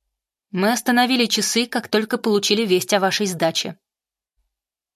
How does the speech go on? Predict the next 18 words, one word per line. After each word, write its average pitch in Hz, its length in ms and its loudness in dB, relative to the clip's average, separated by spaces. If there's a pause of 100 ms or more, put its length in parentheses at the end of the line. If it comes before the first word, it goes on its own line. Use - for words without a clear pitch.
(220)
И, 190 100 0
думая, 208 440 2
что - 220 -2
это 190 220 2
порадует 214 560 2
его, 196 380 0
добавила: 170 720 -2 (1040)
«Отец 262 360 -2
может 226 320 2
гордиться 214 480 0
храбростью 180 600 -2
сына». 165 400 -4 (1300)
И 185 120 -2
действительно 185 800 -4 (120)
порадовала. 156 640 -4 (1800)
«Я 202 360 4
вас 214 260 2
недооценил, 202 840 2